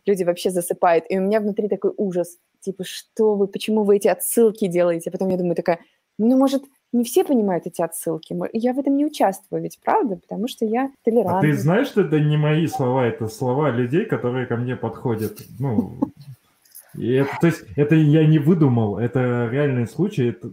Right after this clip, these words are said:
Speaker 2: ну, как минимум человек пять-шесть мне вот это говорило. Почему они слушают там наш подкаст, а не другие?
Speaker 1: Скользкая дорожка.
Speaker 2: Но это же
Speaker 1: Скользкий товарищ, вам скажу.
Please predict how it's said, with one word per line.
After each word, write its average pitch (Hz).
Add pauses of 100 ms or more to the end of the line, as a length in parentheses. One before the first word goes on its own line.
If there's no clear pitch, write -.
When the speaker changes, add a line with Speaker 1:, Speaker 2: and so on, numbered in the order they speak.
Speaker 2:
ну, 143
как 143
минимум 170
человек 147
пять-шесть 151
мне 139
вот 117
это 139
говорило. 120 (220)
Почему 117
они 143
слушают 131
там 110
наш 110
подкаст, 151
а 107
не 107
другие? 104
Speaker 1:
Скользкая -
дорожка. 170 (140)
Speaker 2:
Но 147
это 156
же 143
Speaker 1:
Скользкий 180 (100)
товарищ, 180
вам 175
скажу. 175